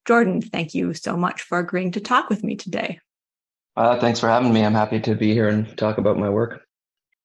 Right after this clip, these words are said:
Speaker 1: So first, could you sort of introduce yourself, maybe say a bit about who you are and what you do and what you're interested in?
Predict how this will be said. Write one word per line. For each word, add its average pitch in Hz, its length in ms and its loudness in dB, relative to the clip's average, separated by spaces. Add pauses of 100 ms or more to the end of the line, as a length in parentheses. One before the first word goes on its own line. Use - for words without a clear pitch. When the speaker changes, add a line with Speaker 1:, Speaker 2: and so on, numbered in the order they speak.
(120)
Speaker 1:
So 208 180 0
first, 247 320 -2
could 226 220 -2
you 254 320 0
sort 196 180 -6
of 180 140 -6
introduce 196 480 -2
yourself, 185 640 -6
maybe 170 260 -6
say 170 220 -6
a 165 40 -6
bit 220 160 0
about 190 260 0
who 202 100 -4
you 170 200 -4
are 220 340 2
and 175 220 -6
what - 200 -14
you - 100 -20
do 208 300 4
and 170 260 -6
what 175 200 -12
you're 202 100 -8
interested 220 480 -2
in? 359 120 -4